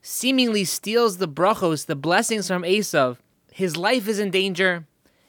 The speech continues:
and he runs away from his parents' house to go to the land of Haran to live by his uncle Lavan. And on the way,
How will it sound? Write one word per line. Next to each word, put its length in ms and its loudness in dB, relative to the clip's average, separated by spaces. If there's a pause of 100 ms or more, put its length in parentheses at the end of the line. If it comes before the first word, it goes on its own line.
(180)
and 120 2
he 80 4
runs 600 0
away 760 0 (340)
from 220 -4
his 140 -4
parents' 480 0
house 560 0 (560)
to 120 -6
go 300 2
to 160 -6
the 80 -4
land 380 2
of 260 -2 (120)
Haran 640 -2 (180)
to 100 -6
live 440 -2
by 140 2
his 120 2
uncle 280 -2
Lavan. 360 0 (1200)
And 100 -2
on 140 4
the 80 0
way, 400 2